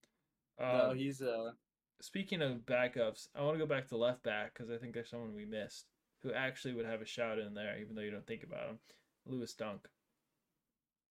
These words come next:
Speaker 1: Yeah.
Speaker 2: Is
Speaker 1: Dunk
Speaker 2: it
Speaker 1: could have
Speaker 2: Dunk?
Speaker 1: been there.
Speaker 2: No, not Dunk. Who am I thinking of?
Speaker 1: Uh, Bird.
Speaker 2: Burn. Sorry,
Speaker 1: Dan
Speaker 2: I always
Speaker 1: Burn.
Speaker 2: fucking do that. Dan Burn, I'm talking, thinking of. Jesus.
Speaker 1: I think, I think if this ended at half,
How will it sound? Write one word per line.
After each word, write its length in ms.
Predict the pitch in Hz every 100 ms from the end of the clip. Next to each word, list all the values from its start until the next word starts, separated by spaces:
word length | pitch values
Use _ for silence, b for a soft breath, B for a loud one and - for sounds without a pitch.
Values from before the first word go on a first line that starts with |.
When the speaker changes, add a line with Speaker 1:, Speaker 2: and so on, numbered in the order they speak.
| _ _ _ _ -
Speaker 1:
Yeah. 300 | 160 156 151
Speaker 2:
Is 60 | - _ _ _ _ _ _
Speaker 1:
Dunk 120 | 139
Speaker 2:
it 60 | 135
Speaker 1:
could 80 | 135
have 80 | 185
Speaker 2:
Dunk? 100 | 117
Speaker 1:
been 80 | 117
there. 100 | 123
Speaker 2:
No, 140 | 143
not 200 | 139 135
Dunk. 300 | 127 117 - _ _ _
Who 80 | 160
am 60 | 151
I 60 |
thinking 260 | 139 131 -
of? 120 | -
Speaker 1:
Uh, 280 | 131 127 123 -
Bird. 420 | 131 127 143 151 - _ -
Speaker 2:
Burn. 320 | 143 135 107
Sorry, 320 | - 165 175 131
Speaker 1:
Dan 40 | 120
Speaker 2:
I 80 | 160
always 200 | 233 -
Speaker 1:
Burn. 80 | -
Speaker 2:
fucking 180 | 247 202
do 160 | 202 226
that. 300 | 139 117 139
Dan 220 | 147 143
Burn, 220 | 131 117
I'm 100 | 113
talking, 260 | 117 127 127
thinking 200 | 120 -
of. 140 | 110 117 _ _ _ _ _
Jesus. 300 | - 202 180 -
Speaker 1:
I 140 | 170
think, 340 | 180 202 180 - -
I 100 | 139
think 160 | 156 175
if 80 | 165
this 180 | 160 151
ended 300 | 147 143 131
at 140 | 120 127
half, 160 | 123